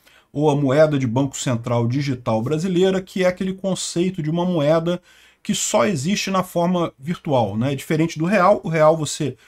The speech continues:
noventa e oito por cento do real já é digital, né? Você sabe, a maior parte do valor em real já está em contas bancárias das pessoas, já existe só na forma digital.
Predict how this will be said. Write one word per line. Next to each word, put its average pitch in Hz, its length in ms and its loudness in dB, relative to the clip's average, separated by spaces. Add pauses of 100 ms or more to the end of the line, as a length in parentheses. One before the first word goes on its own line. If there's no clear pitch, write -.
(240)
noventa 247 400 4
e 226 40 2
oito 220 160 -2
por 151 120 -4
cento 156 280 -4
do 139 80 -2
real 151 320 2
já 208 180 0
é 165 140 2
digital, 165 580 0
né? 123 140 2
Você 123 200 -6
sabe, 127 300 -2
a 120 40 0
maior 165 200 0
parte 151 300 -2
do 139 100 -2
valor 135 400 0
em 123 80 0
real 147 420 0 (320)
já 160 200 2
está 180 320 0
em 180 40 0
contas 156 460 -2
bancárias 131 640 0
das 143 160 -4
pessoas, 185 460 -4
já 196 140 0
existe 165 380 0
só 165 160 -4
na 165 100 0
forma 156 320 -4
digital. 185 560 -2